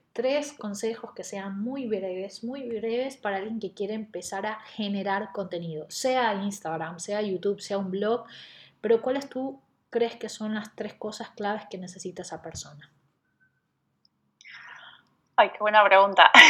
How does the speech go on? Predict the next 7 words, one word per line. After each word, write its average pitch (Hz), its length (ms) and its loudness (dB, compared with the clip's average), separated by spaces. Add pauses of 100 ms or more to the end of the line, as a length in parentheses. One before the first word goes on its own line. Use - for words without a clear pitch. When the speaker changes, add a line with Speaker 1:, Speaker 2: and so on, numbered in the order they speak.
(540)
Speaker 1:
Sí, 269 380 -2
lo 226 120 0
sé. 190 360 12
Speaker 2:
Em, 262 1200 4
<laughs> - 0 - (720)
creo 269 200 12
que, 190 560 10